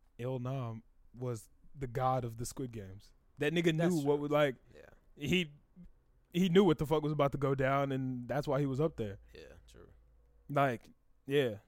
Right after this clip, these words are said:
Speaker 2: Yeah, but all those other, like, real games did look pretty.
Speaker 1: I think I could have made it through. The red light, green light, a breeze,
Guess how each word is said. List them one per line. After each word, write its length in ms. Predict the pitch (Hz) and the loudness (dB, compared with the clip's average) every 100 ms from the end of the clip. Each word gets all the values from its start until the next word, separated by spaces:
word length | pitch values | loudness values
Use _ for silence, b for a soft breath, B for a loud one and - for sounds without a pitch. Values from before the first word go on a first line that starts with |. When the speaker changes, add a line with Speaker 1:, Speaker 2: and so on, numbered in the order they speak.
| _ | _
Speaker 2:
Yeah, 120 | 120 95 | -18 -14
but 100 | - | -2
all 180 | 226 277 | 0 4
those 180 | 220 | 4
other, 180 | 202 190 | 4 0
like, 140 | 151 127 | -4 -6
real 320 | 151 170 151 | -4 -2 -2
games 480 | 127 131 143 151 127 | -4 -8 -8 -10 -14
did 260 | 110 104 | -14 -14
look 160 | 90 85 - | -14 -20 -20
pretty. 200 | 90 87 - - | -20 -20 -20 -4
Speaker 1:
I 240 | 143 196 | 4 4
think 240 | 196 202 175 | 4 0 0
I 80 | 160 | 0
could 140 | 165 | -2
have 80 | 131 | -4
made 160 | 131 120 | -6 -8
it 100 | 110 | -8
through. 200 | 123 107 | -8 -8
The 220 | 127 156 - 127 | 0 0 0 2
red 200 | 175 208 | 6 6
light, 180 | 185 147 | 6 2
green 240 | 156 160 | -2 -2
light, 260 | 156 143 131 _ - | -2 -2 -6 _ -16
a 120 | 107 | -14
breeze, 360 | 98 107 113 | -12 -10 -10